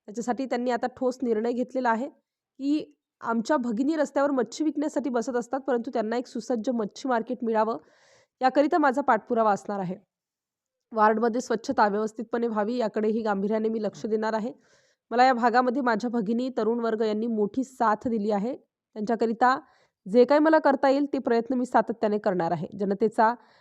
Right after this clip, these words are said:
आशीर्वाद माझ्या पाठीशी आहे, त्यामुळे आज त्यांचा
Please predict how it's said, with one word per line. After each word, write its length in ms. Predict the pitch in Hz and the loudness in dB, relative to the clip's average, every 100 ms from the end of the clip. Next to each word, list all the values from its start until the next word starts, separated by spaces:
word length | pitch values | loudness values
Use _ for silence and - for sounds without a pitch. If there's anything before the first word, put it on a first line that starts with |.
| _ - | _ 2
आशीर्वाद 560 | 220 214 302 311 311 | 2 4 2 6 6
माझ्या 240 | 294 254 269 | 6 4 4
पाठीशी 460 | 233 220 247 - | 4 4 0 0
आहे, 200 | 262 233 | 2 2
त्यामुळे 320 | 285 247 233 254 | 0 0 2 0
आज 300 | - 240 208 175 _ _ _ _ _ _ - | 6 8 6 2 _ _ _ _ _ _ -4
त्यांचा 440 | 226 269 254 | 0 6 6